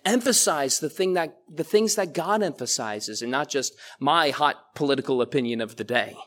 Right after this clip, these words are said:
Lord knows there's plenty of that, uh, have, going around these days. So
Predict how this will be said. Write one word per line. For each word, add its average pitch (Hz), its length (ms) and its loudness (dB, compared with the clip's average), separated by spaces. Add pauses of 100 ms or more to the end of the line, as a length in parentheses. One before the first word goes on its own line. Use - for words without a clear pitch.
(680)
Lord 135 200 6
knows 131 200 4
there's 131 160 2
plenty 143 300 4
of 123 100 0
that, 117 180 2
uh, 110 220 -2
have, 123 360 -2
going 127 220 2
around 117 320 2
these 127 260 0
days. - 580 -8 (520)
So - 220 -6